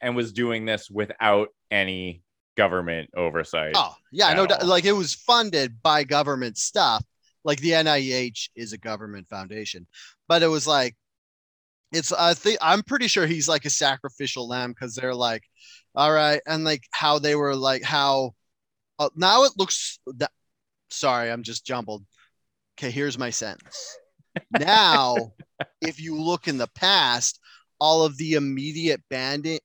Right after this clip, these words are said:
Speaker 2: banning of anybody talking about lab leak theory, like, on Facebook and Twitter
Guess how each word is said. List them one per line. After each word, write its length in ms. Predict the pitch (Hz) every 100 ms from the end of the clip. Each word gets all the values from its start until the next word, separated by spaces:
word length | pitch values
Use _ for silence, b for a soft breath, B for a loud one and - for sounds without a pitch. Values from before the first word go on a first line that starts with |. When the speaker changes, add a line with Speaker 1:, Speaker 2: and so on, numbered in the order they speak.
| 110
Speaker 2:
banning 560 | 131 131 147 160 180 165 b b -
of 160 | 131 135
anybody 440 | 139 139 143 139
talking 540 | 123 123 120 135 151 147
about 320 | 135 127 113
lab 320 | 110 117 135
leak 240 | 160 175
theory, 420 | - 175 185 208 214
like, 220 | 135 120
on 180 | 113 107
Facebook 680 | - 131 127 - 135 127
and 140 | 107 104
Twitter 640 | - 135 127 131 135 143